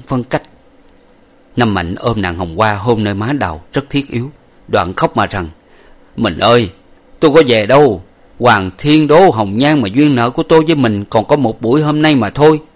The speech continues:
Mình ơi, mình chết thì tôi sống sao đặng?" Nàng Hồng Hoa nhướng đôi mí mắt lên trán nói rằng: "Anh Năm, anh đừng có nói vậy. Anh chớ vì em. Sách có câu rằng,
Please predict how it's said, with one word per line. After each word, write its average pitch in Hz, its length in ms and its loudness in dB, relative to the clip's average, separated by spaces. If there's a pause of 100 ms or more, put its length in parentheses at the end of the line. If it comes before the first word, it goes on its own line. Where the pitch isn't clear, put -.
(420)
Mình 101 200 -2
ơi, 131 280 -2 (200)
mình 120 180 -2 (100)
chết 156 240 4
thì 104 80 -6
tôi 135 160 0
sống 170 180 -2
sao 160 180 0
đặng?" 123 240 0 (1900)
Nàng 104 220 -4
Hồng 87 200 -8
Hoa 98 240 -4
nhướng 113 260 -4
đôi 123 120 0
mí 123 160 0
mắt 156 200 -6
lên 92 340 -6 (100)
trán 117 260 -4
nói 139 160 0
rằng: 98 160 -8 (1000)
"Anh 165 260 -6
Năm, 165 320 -4 (340)
anh 147 160 -6
đừng 123 260 -2
có 156 120 -2
nói 165 180 0
vậy. 131 360 -6 (420)
Anh 143 280 -4
chớ 156 240 -2
vì 135 280 -2
em. 147 260 -6 (460)
Sách - 200 -6 (120)
có 160 140 -2
câu 151 240 -4
rằng, 110 280 -6